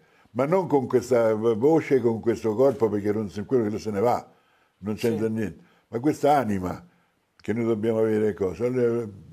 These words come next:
Speaker 1: io chiedo che succeda tutto.
Speaker 2: E per
Speaker 1: Stiamo
Speaker 2: Bud
Speaker 1: vivendo un
Speaker 2: Spencer
Speaker 1: sogno.
Speaker 2: Per Bud Spencer Dio chi è?
Speaker 1: Dio non è con, con questi vocaboli.
Speaker 2: Mm.
Speaker 1: C'è qualcosa che sta lì,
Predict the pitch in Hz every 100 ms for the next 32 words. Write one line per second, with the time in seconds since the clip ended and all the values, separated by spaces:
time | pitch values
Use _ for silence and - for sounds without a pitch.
0 | - - 139 143 101 101 92 92 - 92
1 | - 92 90 92 90 - - - _ _
2 | _ _ _ - - 131 - 160 151 135
3 | 135 127 131 147 135 127 123 - 135 110
4 | 95 90 82 - _ _ _ _ _ _
5 | 175 180 269 - - 208 190 165 165 196
6 | 175 120 170 131 104 _ _ _ _ _
7 | _ _ _ _ _ _ _ _ - 107
8 | 143 117 120 117 90 85 85 82 90 87
9 | - 85 82 76 76 73 69 67 - _
10 | 143 131 127 _ _ _ _ - 104 113
11 | 110 143 110 98 87 85 80 - 92 110
12 | 98 -